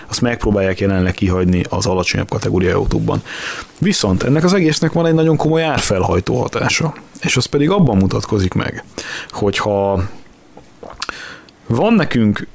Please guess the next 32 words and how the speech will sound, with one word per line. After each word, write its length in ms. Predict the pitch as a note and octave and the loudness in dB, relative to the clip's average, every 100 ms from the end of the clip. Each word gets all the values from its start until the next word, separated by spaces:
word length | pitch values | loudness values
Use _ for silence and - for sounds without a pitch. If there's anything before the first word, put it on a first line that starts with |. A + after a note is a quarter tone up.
| - | -2
bizonyos 580 | F3 D#3 B2 G#2+ - - | 2 2 2 2 0 -2
mennyiségű 540 | - B2 A2 - G2+ G2+ | 2 4 4 2 4 4
alkatrészünk, 880 | F#2 F#2 D#2+ - A2 - - - - - - | 2 2 -2 -2 -2 -2 -4 -8 -16 -18 -6
de 400 | - A2+ A2+ - - - | 0 2 2 -2 -8 -4
jelentősen 800 | C#3 A3+ C#3 A2 G#2+ G2+ - F#2+ | 0 2 2 2 2 0 2 2
több 220 | G2+ G2+ | 0 0
autóra 380 | G2+ G2 F#2 F#2+ | 0 0 2 2
van 120 | F#2+ | 2
szüksége 500 | - G#2+ - F#2+ G#2 | 2 0 0 0 0
a 60 | F2+ | 0
piacnak, 460 | G#2 G2+ - G#2 | 0 0 0 0
mint 180 | G2 G2+ | 2 4
amennyi 200 | G2+ G2+ | 4 4
alkatrészünk 640 | G2 F#2 - G2 - A#2+ - | 2 -2 -2 -2 0 0 0
van, 260 | - F#2 F#2+ | -2 -4 -2
és 140 | - | -2
nekünk 360 | G#2 G2+ G#2+ - | 0 2 0 0
kvázi 340 | - A2 A2 G#2 | -4 -2 0 2
hadigazdaságot 880 | A2+ C#3+ G#2 G2 G2+ - G2 F#2 - | 2 2 2 2 2 2 2 2 0
kell 300 | G#2 F#2+ F#2+ - - - | 0 2 0 -4 -12 -10
folytatnunk, 800 | - A#2+ A#2 G2+ F2+ F2+ A#2+ D3 - - - - - | -2 0 0 0 0 2 2 2 -4 -18 -18 -14 -6
akkor 460 | A2 - A2 - - | -4 -2 -2 -2 -6
azt 280 | - A#2+ - | -4 -2 2
az 80 | A#2+ | 2
a, 120 | A#2+ - | 2 0
azt 200 | D3 C#3+ | 0 0
a 40 | |
fennálló 460 | B2+ C#3 D#3 C#3+ A#2+ | 0 2 2 4 2
alkatrész 380 | B2+ A#2+ G#2 G2+ | 2 2 2 2
mennyiséget, 600 | A2 A#2 A#2 G2+ F#2 F#2 | 2 2 2 2 0 0
amit 300 | G#2 G2+ - | 0 0 -2
szeretnénk, 760 | - - B2+ G#2 G#2 F#2 F#2 | -4 0 2 2 2 2 0